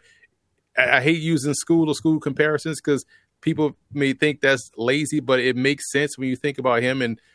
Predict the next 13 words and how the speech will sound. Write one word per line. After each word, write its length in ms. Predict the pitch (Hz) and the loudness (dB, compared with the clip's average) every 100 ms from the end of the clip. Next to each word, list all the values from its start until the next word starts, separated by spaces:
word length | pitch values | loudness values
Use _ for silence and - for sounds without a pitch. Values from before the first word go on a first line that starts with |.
| _ | _
someone 280 | - 143 135 | -4 -2 2
like 200 | 127 117 | 0 0
Jakobi 420 | 127 - 139 127 | -6 0 0 2
Meyers, 400 | 123 123 135 131 | 2 4 4 2
or 60 | 123 | 0
even 400 | 143 147 147 135 _ _ _ - | -2 -2 -2 -4 _ _ _ -8
Meyers 420 | 127 147 170 151 | 0 2 2 0
was 160 | 143 135 | -2 -2
able 200 | 143 143 | -2 0
to 40 | 135 | 0
be 100 | 135 | 0
moved 280 | 147 131 | 0 0
around. 460 | 120 135 160 123 | 0 2 2 2